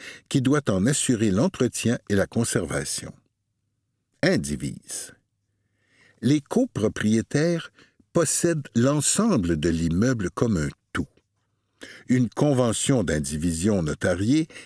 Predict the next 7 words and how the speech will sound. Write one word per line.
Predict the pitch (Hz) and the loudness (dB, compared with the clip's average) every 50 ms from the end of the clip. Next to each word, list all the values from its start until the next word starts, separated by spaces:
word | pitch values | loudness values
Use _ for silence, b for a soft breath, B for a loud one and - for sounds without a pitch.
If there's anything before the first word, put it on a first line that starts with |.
| B B B | B B B
est | 117 120 | 2 2
nécessaire | 123 139 165 165 - 180 151 - - 151 156 151 147 - | 4 2 2 2 2 0 0 2 2 2 2 0 0 -2
pour | - 120 98 | -2 0 0
en | 95 95 | 0 0
spécifier | 92 - - - 175 156 - - 135 113 - - - 131 127 | 0 -2 -2 -2 -2 0 0 -2 -2 -4 -2 0 0 2 2
la | 107 82 76 | 2 2 0
répartition | 82 110 147 - - 139 - - - - 92 - - - 104 107 120 | 0 0 0 0 -2 -4 -4 -4 -6 -6 -4 -4 -2 -2 0 0 -2